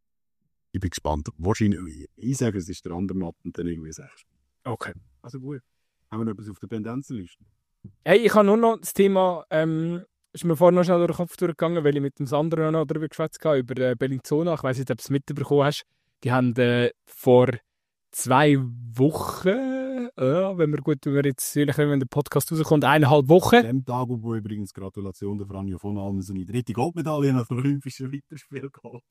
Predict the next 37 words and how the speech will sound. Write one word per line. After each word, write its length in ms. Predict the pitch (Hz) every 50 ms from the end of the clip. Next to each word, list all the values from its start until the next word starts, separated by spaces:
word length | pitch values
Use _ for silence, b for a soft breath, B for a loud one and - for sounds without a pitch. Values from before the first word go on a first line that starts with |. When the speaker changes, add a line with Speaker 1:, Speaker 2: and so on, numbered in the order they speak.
| _
Speaker 1:
hat. 80 | - 101 - - 147
Speaker 2:
Ja, 240 | 170 160 165 180 175
Gratulation 640 | 156 156 160 160 147 165 160 151 - 190 190 185 180
an 60 | 170
dieser 180 | 175 185 208 202
Stelle. 300 | - - 185 180 196 180 -
Ähm, 300 | 147 147 151 147 151 147 151
vor 340 | - - 151 147 143 143 -
etwa 340 | 156 165 156 - 165 143 147
eineinhalb 400 | 165 185 175 156 175 175 156 135
Wochen 300 | 165 180 - - - 175
hat, 600 | 175 175 175 165 135 - 139 139 147 135 _ -
äh, 220 | 135 135 135 131
Xamax 520 | 123 - - 143 147 165 156 143 - - -
auswärts, 600 | - 147 160 - - - - 165 165 165 - -
also 160 | 143 110 127
es 120 | 123 -
war 220 | - _ - 135 131
parallel 320 | 131 127 131 139 151 165
gewesen 280 | - - - 170 160 139
zu, 480 | - - 139 139 139 135 135 135 135 131
zum 340 | - - 147 139 139 135 143
Auswärtsauftritt 640 | 139 156 - - 147 127 - 143 - - 139 131 -
vom 160 | - 131 131
F 140 | 127 - -
C 80 | -
Aarau 140 | 131 127 127
in 100 | 120 127
Iverdon, 460 | - 151 170 190 190 - 147 143 156 156 B B B B B B B B
hat, 160 | 135 123 -
äh, 140 | - 156 -
Xamax 420 | - - 147 147 151 151 139 - -
ist, 180 | 135 - - 143
äh, 260 | 131 123 123 120 120
ins 400 | - - 131 120 117 - - -
Tessin 420 | - 131 - - 151 151 165 175 165
gereist, 520 | - 147 139 139 147 151 156 - - -